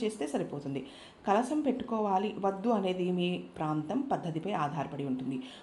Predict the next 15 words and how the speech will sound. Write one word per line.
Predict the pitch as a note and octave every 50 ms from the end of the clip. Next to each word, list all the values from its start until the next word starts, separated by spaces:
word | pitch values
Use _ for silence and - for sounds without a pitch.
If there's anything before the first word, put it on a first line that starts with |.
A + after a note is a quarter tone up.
| - -
ఉదయం | B3 B3+ D4 D4+ E4+ D#4+ C4+ G3+
దీపం | G3 F#3+ - A#3 A#3
వెలిగించిన | G#3+ F3+ F3 E3+ F3 E3 E3+ D#3
తర్వాత | - - D3 D3+ D3+ G3
రోజంతా | G3+ G3 F3 E3 F3+ F#3 F#3 G#3 A#3 A#3 C4 B3+
ఉపవాసం | A#3+ - D#3+ D#3 D#3 D#3 D#3 - D#3 D3
ఉండి, | E3 G#3 C4+ C4 - - - - - - -
సూర్యాస్తమయ | - - C4+ D#4 D4 C#4+ C#4 C4+ - - B3+ A#3+ A3 F#3+
సమయంలో | F#3+ F3 D#3+ D#3+ D#3+ D#3+ D#3+ D#3+ D#3
అమ్మవారి | D3 D3 D#3 D#3 D#3+ D#3+ D#3 D3+
పూజ | - - D#3+ D#3 E3 D#3+ -
చేసి | F3 A#3 E4 G4
ఆహారం | F4 D4 C4 A3 D#3+ C#3 A#2 C#3+
తీసుకోవాలి. | - - - - - - C#3+ C#3 C3+ - - - - - - - - - - - -
మరి | A#3+ C4 B3 A#3+ B3 B3+ B3+